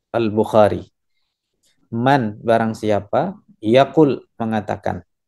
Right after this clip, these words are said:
alayya, atas diriku, maksudnya mengatasnamakan diriku,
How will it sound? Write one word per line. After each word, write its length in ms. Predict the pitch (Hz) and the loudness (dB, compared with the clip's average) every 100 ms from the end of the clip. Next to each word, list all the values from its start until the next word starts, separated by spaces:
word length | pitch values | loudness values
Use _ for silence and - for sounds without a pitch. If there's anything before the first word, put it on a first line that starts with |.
| _ _ _ | _ _ _
alayya, 880 | - 113 120 139 143 135 120 98 - _ | -2 0 4 4 6 6 4 2 -8 _
atas 480 | - 113 - 117 - | -4 -2 0 -4 -4
diriku, 640 | 113 113 107 98 120 160 - | 0 0 0 -2 -4 -6 -6
maksudnya 480 | 113 110 - 123 | -2 -2 -2 -2
mengatasnamakan 1040 | 127 123 120 113 120 - 120 113 113 117 113 | -2 -2 -4 -2 -2 -2 -2 -2 -2 -2 0
diriku, 560 | 107 110 107 139 220 | 0 0 0 -4 -4